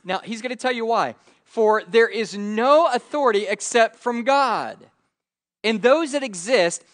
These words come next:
have been instituted by God." Now, some of you gotta remember this from, from back when, when we were talking about who were we supposed to elect and all that kind of stuff. Didn't tell you a name, just told you what the Bible says about that and how we're to vote. And we had said that,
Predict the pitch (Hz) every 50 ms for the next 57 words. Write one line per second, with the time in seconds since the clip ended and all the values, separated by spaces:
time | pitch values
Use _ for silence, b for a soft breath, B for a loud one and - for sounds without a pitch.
0 | b b 220 233 202 240 233 226 208 - b b b 226 262 294 254 - - 226
1 | 202 - 226 226 220 190 202 196 - b b b b 220 247 247 220 196 175 160
2 | 160 180 180 - - 294 320 349 339 285 240 208 220 202 185 196 196 196 196 190
3 | 185 180 165 170 170 165 - - b b b b b _ - 214 202 196 190 -
4 | _ - - - 107 101 196 - _ _ - 170 147 214 208 214 214 - 190 196
5 | 208 214 233 240 220 196 196 190 185 180 175 170 180 170 - 208 196 196 208 196
6 | 202 190 - - _ _ _ - 190 208 226 220 214 196 196 220 196 - - -
7 | 220 208 - 220 202 196 196 202 214 220 214 - 196 185 185 202 214 208 190 208
8 | 196 - 220 196 170 160 208 196 185 - 208 202 202 196 196 202 220 214 214 B
9 | B B B 185 - - 220 208 196 196 196 196 202 170 - 175 175 185 208 208
10 | 220 - - - - 190 190 208 202 - - 185 190 208 208 214 185 180 196 208
11 | 220 226 180 175 156 - b b b b 190 202 220 220 220 208 196 165 202 208
12 | 220 220 220 B B B B 180 185 196 269 330 339 - - - 185 165 160 165
13 | 170 160 175 170 160